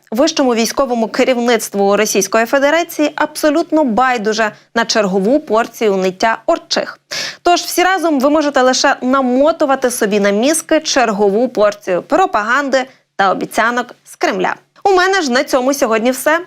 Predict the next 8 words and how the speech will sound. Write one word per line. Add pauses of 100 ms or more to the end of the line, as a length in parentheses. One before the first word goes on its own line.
(120)
Тільки
нагадую,
українці,
давайте
підтримувати
наші
сили
оборони,